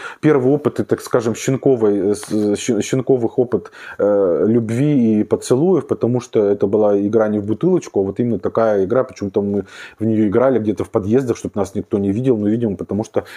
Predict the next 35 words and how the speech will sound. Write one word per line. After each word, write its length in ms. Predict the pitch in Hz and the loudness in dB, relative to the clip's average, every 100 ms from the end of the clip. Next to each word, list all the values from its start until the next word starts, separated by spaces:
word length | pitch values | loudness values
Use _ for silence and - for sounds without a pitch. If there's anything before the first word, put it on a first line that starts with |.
| - - | -18 -4
в 60 | |
советское 420 | - - - - | 0 0 0 0
время 260 | 104 120 135 | 2 2 2
нельзя 320 | 113 113 110 | 0 2 2
было 200 | 95 98 | 0 -2
целоваться. 460 | 87 101 110 135 - | 0 0 2 0 -2
Помните, 340 | 110 113 104 | -2 -2 -2
как 240 | 95 95 - | -2 -2 -2
в 120 | 90 | -2
"Москва 280 | 101 - 101 | -2 0 0
слезам 380 | - 95 95 98 | 0 -2 0 0
не 80 | 95 | 0
верит", 240 | 80 78 | 0 -2
да, 120 | 98 | -2
говорили? 420 | 104 87 85 85 - - - | 0 0 0 -4 -8 -16 -6
Вы 80 | 107 | -4
что, 160 | - 107 | 0 2
забыли, 280 | 110 147 | 2 0
что 200 | 151 120 | 0 0
в 40 | 104 | 0
общественном 440 | 95 107 - 101 | 0 -4 -2 -2
месте, 300 | 101 90 - | 0 -2 -2
если 220 | 95 92 107 | -4 0 -2
уж 80 | |
взрослым 420 | 101 107 104 - 131 | 0 0 0 0 0
не 60 | |
разрешали 480 | 131 131 127 147 135 | 0 0 -2 -2 -2
целоваться 460 | - 123 107 92 101 | -2 0 0 -2 -4
на 60 | |
улице, 240 | 98 87 - | -4 -4 -6
то 80 | 90 | -6
детям-то 380 | 85 95 90 | -4 -4 -6
уж 80 | 101 | -6
тем 180 | - 131 | -6 -2
более. 240 | 120 90 | 0 0